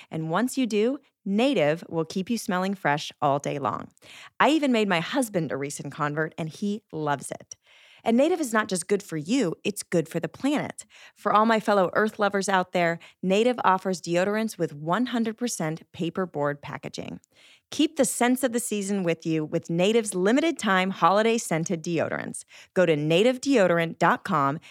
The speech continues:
and use code heal to get twenty percent off your first purchase at checkout. That's native deodorant dot com,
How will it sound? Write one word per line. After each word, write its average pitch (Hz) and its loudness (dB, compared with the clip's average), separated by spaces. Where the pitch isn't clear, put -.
and 180 0
use 226 -2
code 202 -2
heal 175 2
to - -10
get 180 0
twenty 175 -2
percent 240 -2
off 151 2
your 160 -2
first 196 -4
purchase 170 -4
at 170 -8
checkout. - -6
That's 160 -4
native 190 2
deodorant 185 2
dot 170 2
com, 240 0